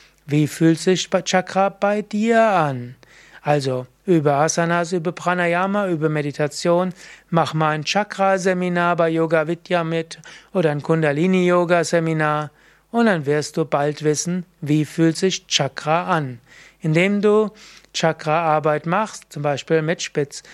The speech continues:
mit Asanas und Pranayama, also Ka-, Yoga-Übungen mit Chakra-Konzentration in Verbindung mit bestimmten Mantras und Bewusstseinslenkungen, fühlst du schnell die Chakras und dann weißt du, wie sich Chakras anfühlen.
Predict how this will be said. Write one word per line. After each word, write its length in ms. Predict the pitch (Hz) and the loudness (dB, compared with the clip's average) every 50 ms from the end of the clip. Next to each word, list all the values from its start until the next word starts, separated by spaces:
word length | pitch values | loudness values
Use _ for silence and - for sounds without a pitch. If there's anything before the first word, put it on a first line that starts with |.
| - _ - | -20 _ -12
mit 100 | 175 170 | -10 -8
Asanas 680 | 185 151 160 165 - 175 165 160 165 165 160 160 160 151 | -2 -2 -2 0 0 -2 -2 0 0 0 2 0 0 -2
und 180 | 151 143 135 - | -4 -6 -8 -10
Pranayama, 840 | - 131 147 156 170 170 170 170 165 165 175 185 196 208 220 208 175 | -6 -2 -2 0 0 0 0 0 0 -2 -2 -2 -2 -2 -4 -4 -6
also 240 | 147 127 135 160 | -8 -6 -6 -6
Ka-, 340 | 160 - - 143 139 151 165 170 | -6 -6 -4 -2 -2 -2 -2 0
Yoga-Übungen 1000 | 165 156 165 156 165 156 165 170 175 190 202 180 196 196 190 190 190 185 185 - - - - - - _ - | 2 2 2 2 2 0 0 2 0 0 0 2 0 0 0 0 -2 -2 -6 -8 -16 -20 -20 -20 -20 _ -6
mit 420 | 160 151 139 - - - - - | -4 -4 -4 -4 -8 -16 -14 -10
Chakra-Konzentration 1500 | - - 165 160 - - 156 151 151 147 - 165 170 170 170 - - 175 170 156 - 175 180 170 - - - 220 226 226 | -4 -2 -2 -2 -4 -4 -2 -2 -2 -2 -2 -2 -2 -2 -2 -2 -2 -2 -2 -2 -2 -2 -2 -2 -4 -2 0 0 0 0
in 100 | 220 185 | -2 -4
Verbindung 580 | - - 160 147 160 160 160 165 165 165 165 165 | -2 -2 -2 0 0 0 0 0 0 0 0 0
mit 120 | 160 160 | -2 -2
bestimmten 440 | - 160 - - 160 160 170 165 165 | -4 -8 -4 0 0 0 0 0 -2
Mantras 580 | 160 160 170 180 190 185 185 170 180 180 180 180 | 0 2 2 0 0 -4 -2 0 0 0 2 0
und 160 | 180 170 160 | -2 0 0
Bewusstseinslenkungen, 1200 | 180 180 202 220 202 - - - 196 185 185 170 - 175 185 175 170 160 147 156 156 156 151 147 - - - - - - - _ | 0 0 0 0 0 -4 -4 -2 -2 0 0 -2 0 0 0 0 0 -2 -2 -4 -4 -4 -6 -8 -10 -20 -20 -20 -20 -20 -20 _
fühlst 400 | - - 202 196 190 190 - - | -2 0 2 2 2 0 -6 -10
du 60 | 143 | -10
schnell 480 | 127 - - 147 147 151 160 160 160 156 | -8 -6 -2 0 2 4 4 4 2 0
die 160 | 143 139 127 | -2 -8 -8
Chakras 720 | - - - 175 170 - - 170 160 160 160 156 - - _ _ _ _ _ _ - | -6 -2 -2 -2 -2 -2 -2 0 0 0 0 -2 -6 -14 _ _ _ _ _ _ -4
und 160 | 233 247 247 | -2 2 2
dann 200 | 254 240 208 147 | 2 2 2 0
weißt 360 | 135 139 139 127 - - - | 0 0 0 -2 -4 -4 -2
du, 220 | 147 139 131 120 - _ | -2 -2 -2 -4 -8 _
wie 100 | - 175 | -2 -2
sich 240 | 160 147 143 - - | 0 0 -4 -6 -6
Chakras 540 | - - 147 139 - - 147 139 135 - - | -2 -2 -2 -2 -2 -4 -2 -2 -2 -2 -2
anfühlen. 720 | 180 160 139 127 - - - 139 131 131 131 139 147 151 | -2 -2 -2 -6 -10 -10 -10 -10 -10 -10 -10 -14 -16 -18